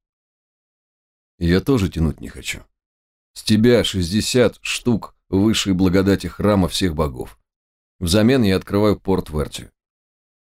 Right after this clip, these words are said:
Ты заходишь, проверяешь, что это именно Эртия,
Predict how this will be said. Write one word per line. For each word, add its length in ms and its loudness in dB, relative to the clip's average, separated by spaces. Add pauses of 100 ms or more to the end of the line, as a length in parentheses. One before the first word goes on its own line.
(120)
Ты 140 2
заходишь, 600 0
проверяешь, 500 2
что 200 -4
это 280 0
именно 520 2
Эртия, 600 0